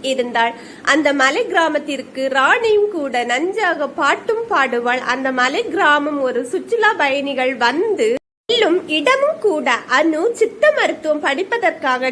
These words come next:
டவுனுக்கு வந்து தங்கி படித்தாள். அனுவுடைய பூர்வீகம் மலை கிராமம் கிடையாது. அவர்கள் விவசாயம் செய்வதற்காக அங்கே தங்கி இருந்தனர்.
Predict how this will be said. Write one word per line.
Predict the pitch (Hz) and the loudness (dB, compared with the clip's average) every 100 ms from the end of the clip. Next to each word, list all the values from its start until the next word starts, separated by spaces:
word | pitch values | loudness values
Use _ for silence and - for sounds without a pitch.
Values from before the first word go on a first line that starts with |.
| 254 | -2
டவுனுக்கு | 339 320 466 508 480 381 | 2 4 2 0 -2 -2
வந்து | 320 240 233 233 | -2 -2 -4 -4
தங்கி | 330 277 381 494 | -2 0 0 -2
படித்தாள். | 508 359 233 233 262 240 240 - - - | -2 -2 -2 -4 -4 -4 -4 -18 -4 0
அனுவுடைய | 359 571 539 392 302 302 294 | 4 4 2 2 0 0 -4
பூர்வீகம் | 349 523 587 349 247 254 | 0 0 0 -4 -4 -4
மலை | 247 269 523 | -2 -2 -2
கிராமம் | 554 339 330 320 339 | -2 0 0 -2 -4
கிடையாது. | 294 262 262 226 214 247 233 | -2 0 2 2 0 -2 -2
அவர்கள் | 247 254 285 269 | -2 0 0 -2
விவசாயம் | 262 320 480 523 466 427 440 | 0 -2 0 0 2 2 0
செய்வதற்காக | 285 269 262 262 277 254 254 240 | -2 0 -2 -2 -2 0 0 -2
அங்கே | 269 311 285 294 | -2 -2 -4 -4
தங்கி | 330 302 381 480 359 | -2 0 0 -2 -6
இருந்தனர். | 262 240 240 233 240 | -4 -2 0 0 -2